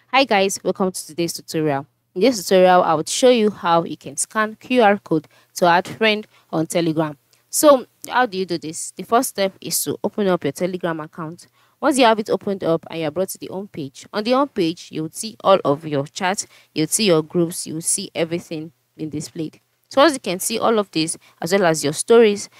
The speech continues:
you would notice that the major way of adding your friends to Telegram is by clicking on the search box and then typing out their username, right? Yes, this is the major way. But then, if you're trying to use Q R code, it is not difficult. The major way is to go to the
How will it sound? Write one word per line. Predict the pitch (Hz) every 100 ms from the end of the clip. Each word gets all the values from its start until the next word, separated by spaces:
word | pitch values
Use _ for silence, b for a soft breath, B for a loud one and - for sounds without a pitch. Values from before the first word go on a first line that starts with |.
| b b
you | 208
would | 226
notice | 240 320 - 285
that | 208 156 165 - -
the |
major | 196 262 320 294
way | 240 214
of | 170
adding | 170 170 175
your | 156
friends | 156 - 170 165 - -
to | - 247 240 247 _ -
Telegram | 214 220 208 202 196 -
is | 175 -
by | - 160 147 -
clicking | 226 240 214
on | 151
the |
search | 156 196 214 - -
box | 170 175 - - b b
and | - 151
then | 160
typing | 190 196 202
out | 175 170
their | - 156
username, | 156 175 170 165 151
right? | 151 151 208 - _ _ -
Yes, | 147 147
this | - 160
is | 190
the | 160
major | 147 175 175 160
way. | 147 165 _ _ -
But | 202 196
then, | 226 277 -
if | 320
you're | 285 190
trying | 220 208 214
to | - 160
use | 170 226 -
Q | - 220
R | 185 190
code, | - 147 -
it | - 160
is |
not | 170 196
difficult. | 190 - - 185 185 - b b b
The | 214
major | 269 294 294
way | 262
is | - 185
to | -
go | - 175
to | - 147
the | 143